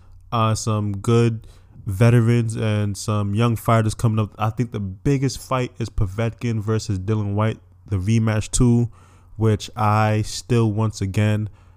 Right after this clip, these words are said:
have my money on Dillian Whyte winning. Hopefully he doesn't fall to the same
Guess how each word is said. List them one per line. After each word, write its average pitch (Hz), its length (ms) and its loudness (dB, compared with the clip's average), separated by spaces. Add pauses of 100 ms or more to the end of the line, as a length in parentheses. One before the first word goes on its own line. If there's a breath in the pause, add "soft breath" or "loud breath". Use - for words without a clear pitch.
(160 soft breath)
have 104 320 0
my 101 240 -2
money 104 460 -2
on 98 280 -2
Dillian 98 380 -2
Whyte 98 280 -2 (100)
winning. 98 460 0
Hopefully 107 520 0
he 104 100 0
doesn't 104 340 0
fall 101 600 -2 (320 soft breath)
to - 140 -14
the 92 100 -4
same 107 560 -2